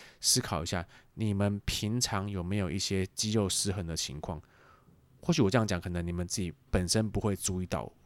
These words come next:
我再讲一个比较明白一些的方法，就是你会不会发现到说，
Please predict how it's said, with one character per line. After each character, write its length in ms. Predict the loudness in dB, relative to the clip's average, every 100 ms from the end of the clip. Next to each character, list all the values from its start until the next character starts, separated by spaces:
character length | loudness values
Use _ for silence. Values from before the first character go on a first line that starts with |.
| -20 -8
我 100 | 2
再 60 | 4
讲 160 | 6
一 40 | 4
个 80 | 2
比 80 |
较 300 | 4 4 2 -2 -16 -12
明 220 | 0 2
白 160 | 4 2
一 60 | 0
些 100 | -2
的 120 | -2
方 200 | -2 -4
法， 120 | -2
就 80 | -2
是 200 | -2 -2 -6 -20 -20 _ -4
你 100 | 2
会 60 |
不 40 | 2
会 60 |
发 120 | 2 0
现 140 | 0
到 100 | 2
说， 240 | 2 0